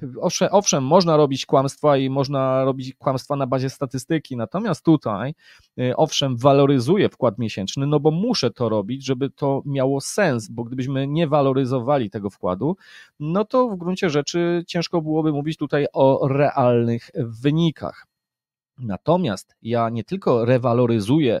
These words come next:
wpłaty, czyli że te czterysta pięćdziesiąt złotych z miesiąca na miesiąc rośnie, no bo po prostu jest inflacja, ale również na końcu koryguję całą, em, całą tą symulację o inflację. E, no i właśnie dzięki temu,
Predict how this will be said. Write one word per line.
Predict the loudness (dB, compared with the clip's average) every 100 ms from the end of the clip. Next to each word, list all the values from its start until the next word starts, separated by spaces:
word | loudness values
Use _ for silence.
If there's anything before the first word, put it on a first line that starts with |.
| -4
wpłaty, | _ _ 2 2 2 -6
czyli | -8 -6
że | -4 -4 -6 -20 -20 _
te | -2 -2
czterysta | -2 -2 -2 -4
pięćdziesiąt | -8 -6 -4
złotych | 0 0 0 -8 -10 -14
z | -8 -6
miesiąca | -4 -4 -2
na | -2
miesiąc | -2 -4 -4 -2
rośnie, | 2 4 4 2 -6 -6
no | -4
bo | 0 -2 -2 -10
po | -10
prostu | -10 -8 -4
jest | -4
inflacja, | -4 -4 -6 -2 -4 -4 -20 -14
ale | -2 2
również | 2 4 2 2 -4 -6
na | -8
końcu | -8 -8 -8
koryguję | -4 -2 -2 0 2 2 -2
całą, | -6 -2 -2 -2 -6 _
em, | -8 -4 -2 -4 -6 -12 -12 -14
całą | -8 -8 -6
tą | -6
symulację | -4 0 2 2 0 -2 -4 -2
o | -2 -2
inflację. | -8 -4 -2 -2 -2 -6 -6 -10 -20 -20 -20 _
E, | -2 0 0
no | 0 0
i | 0
właśnie | 0 -2 -4 -4
dzięki | -4 -8 -4
temu, | 0 2 2 0 -2